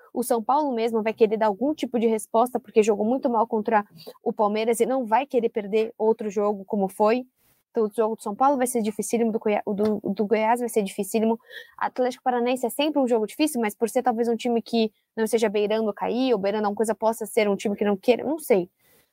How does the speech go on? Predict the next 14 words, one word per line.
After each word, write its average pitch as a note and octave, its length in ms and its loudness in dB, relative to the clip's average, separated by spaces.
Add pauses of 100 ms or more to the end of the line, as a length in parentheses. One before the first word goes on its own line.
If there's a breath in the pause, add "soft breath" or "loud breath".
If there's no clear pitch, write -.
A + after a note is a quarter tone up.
(180)
O B3 80 2
Botafogo A#3+ 600 0
pode A#3 240 -2
ser, - 320 2 (220)
po-, G3+ 160 0
pode A3 320 2
ser - 160 -4
não, A#3 220 0
né? F#3+ 160 -2 (340)
Botafogo A3+ 340 0
vai C4 140 0
ser - 80 -6
um C4+ 80 0
jogo A#3+ 260 2